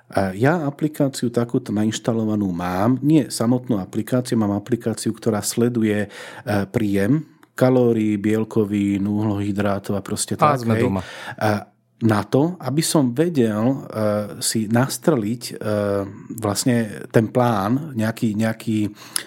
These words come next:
Speaker 1: e, plán vlastne jedálniček, hej, aj dopredu a sle-, sledovať to. A okrem iného, tá aplikácia mi aj pripomína, kedy sa mám napiť.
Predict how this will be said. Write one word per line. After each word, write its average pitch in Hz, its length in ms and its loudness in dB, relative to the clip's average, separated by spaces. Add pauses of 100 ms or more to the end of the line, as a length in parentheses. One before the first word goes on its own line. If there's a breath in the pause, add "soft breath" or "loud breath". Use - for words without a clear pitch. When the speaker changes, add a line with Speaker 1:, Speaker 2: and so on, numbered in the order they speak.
(220 loud breath)
Speaker 1:
e, 101 560 -4
plán 107 560 -2
vlastne 110 320 2
jedálniček, 98 800 -2
hej, 110 160 -4
aj 107 160 -4
dopredu 107 480 -2
a - 20 -8
sle-, - 220 -10
sledovať 101 560 -4
to. 165 160 2 (320 loud breath)
A - 160 -4
okrem 190 400 -4
iného, 139 560 0
tá 117 160 -4
aplikácia 127 640 -2
mi 117 160 2
aj 107 80 -6
pripomína, 113 480 -2
kedy 110 240 -4
sa - 80 -4
mám 104 240 -2
napiť. - 320 -8